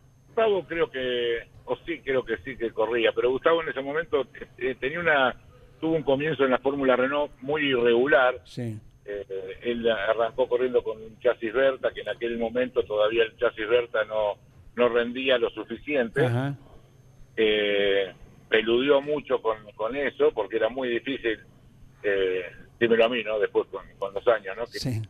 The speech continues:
Speaker 1: peludea-, peludear con los Crespi, con los chasis Crespi, que eran la mayoría de, de la categoría,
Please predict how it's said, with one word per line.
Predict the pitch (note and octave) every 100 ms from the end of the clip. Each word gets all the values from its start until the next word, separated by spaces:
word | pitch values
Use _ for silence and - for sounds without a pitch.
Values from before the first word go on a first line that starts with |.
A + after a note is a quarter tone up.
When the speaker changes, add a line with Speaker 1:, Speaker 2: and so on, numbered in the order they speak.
| -
Speaker 1:
peludea-, | A2 A2 A#2+ A#2+ C3 C#3
peludear | - B2 B2 C#3 C#3+
con | C3+ B2
los | -
Crespi, | - D#3+ - - C#3+ -
con | G2+
los | F#2+
chasis | - A#2+ G#2+
Crespi, | - B2 A2+ D3
que | - G2+ A#2 G#2+
eran | A#2+ D3 G2+ - - - - - -
la | F2+
mayoría | - F#2+ F#2+ G2 G#2+
de, | G#2 G2+ G2+ -
de | F#2 F#2
la | F#2
categoría, | G2 G2+ G#2+ A#2+ C#3 D#3 F3